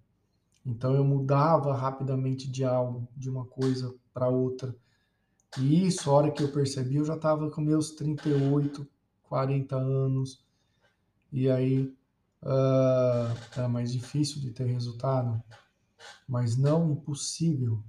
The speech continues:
de ter resultado. Esse aqui é o ponto importante. Não era impossível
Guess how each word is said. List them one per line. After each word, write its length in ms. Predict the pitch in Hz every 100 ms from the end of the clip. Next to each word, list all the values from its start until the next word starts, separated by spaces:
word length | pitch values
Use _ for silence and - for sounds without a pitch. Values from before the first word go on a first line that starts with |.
| -
de 140 | 127 113
ter 160 | -
resultado. 680 | 117 120 117 117 117 113 113 - - _ _ _ _ _ _
Esse 300 | 135 139 -
aqui 160 | 135 139
é 40 |
o 160 | 127 -
ponto 340 | 135 135 135
importante. 680 | 123 127 120 - 113 113 - _ _ _ _ -
Não 180 | 131 135
era 220 | 135 135
impossível 1080 | 135 131 143 127 - - 147 139 139 143